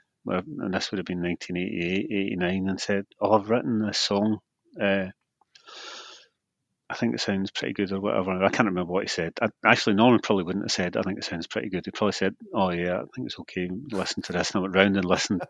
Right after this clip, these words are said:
<laughs> listened to it, and kind of thinking, "Yeah, this is,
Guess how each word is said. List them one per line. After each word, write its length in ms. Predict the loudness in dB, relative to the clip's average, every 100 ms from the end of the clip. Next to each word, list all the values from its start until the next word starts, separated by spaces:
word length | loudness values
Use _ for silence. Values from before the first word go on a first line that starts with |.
| _
<laughs> 800 | -20 -20 _ _ _ -18 -16 0
listened 300 | 2 4 2
to 180 | 4 4
it, 80 | 4
and 260 | 2 0 -2 -2
kind 160 | 0 4
of 40 |
thinking, 280 | 4 2 0 -2 -16 -18 -18 -18 -20 _ _ -6
"Yeah, 360 | -2 2 2
this 240 | 2 -2 -2
is, 480 | -2 -2 -2 -4